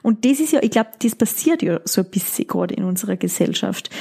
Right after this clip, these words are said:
dass wir meinen eben, wir können nur erfolgreich sein, wenn wir laut sind, wenn wir quasi maskulin sind und so weiter. Und was passiert dann? Also wenn zu viel Maskulinität und fü-, zu viel Aggressivität oder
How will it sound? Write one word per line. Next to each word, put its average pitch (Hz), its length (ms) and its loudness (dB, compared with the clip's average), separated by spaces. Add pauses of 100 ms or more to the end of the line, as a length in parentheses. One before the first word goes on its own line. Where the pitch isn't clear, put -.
(160)
dass 214 180 2
wir 202 120 2
meinen 208 420 2
eben, 175 180 -2
wir 190 60 0
können 214 380 2
nur 185 100 2
erfolgreich 175 600 -4
sein, - 260 -2
wenn 185 220 -2
wir 185 180 2
laut 180 380 2
sind, - 320 -4
wenn 175 180 -4
wir 185 260 0 (340)
quasi 185 600 0 (380)
maskulin 185 680 0
sind - 600 -2
und 190 220 -2
so - 140 -2
weiter. 175 420 -2 (360)
Und 196 500 0
was 208 160 2
passiert 233 520 0
dann? 226 440 2 (340)
Also 208 280 4
wenn 202 180 2
zu - 140 -6
viel 247 180 4
Maskulinität 214 1200 0
und 214 180 0
fü-, - 420 -10
zu - 180 -6
viel 226 500 2
Aggressivität 214 1120 -2
oder 190 200 0